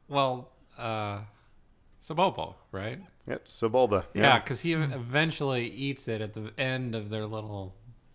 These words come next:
Speaker 2: Yep.
Speaker 1: skirmish and dust up. Yes.
Speaker 2: Yeah, Jar Jar originally went after it, and it
Speaker 1: Yeah.
Speaker 2: got thrown as, that's why the fight broke out.
Speaker 1: Yeah.
Speaker 2: All right. To me,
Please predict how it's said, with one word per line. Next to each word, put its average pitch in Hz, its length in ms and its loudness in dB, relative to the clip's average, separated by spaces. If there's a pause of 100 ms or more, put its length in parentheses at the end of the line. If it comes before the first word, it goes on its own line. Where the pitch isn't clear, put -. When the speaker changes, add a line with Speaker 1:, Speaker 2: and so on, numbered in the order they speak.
(140)
Speaker 2:
Yep. 104 160 0
Speaker 1:
skirmish 101 420 -4
and 87 180 -8
dust 87 300 -10
up. 80 260 -8
Yes. 82 460 -14
Speaker 2:
Yeah, 110 160 0
Jar 120 260 6
Jar 113 200 6
originally 95 340 2
went 87 180 -4
after 87 360 -4
it, - 100 -6
and 90 180 -10
it 87 140 -4
Speaker 1:
Yeah. 95 60 -10
Speaker 2:
got 85 180 -2 (220)
thrown 92 240 -4
as, 85 120 -8
that's 92 240 -4
why 87 140 -2
the 80 80 -6
fight 87 340 -8
broke 85 260 -6
out. 82 200 -6 (160)
Speaker 1:
Yeah. 82 160 -10 (420)
Speaker 2:
All 107 80 2
right. 113 480 6 (280)
To - 120 -4
me, 120 440 2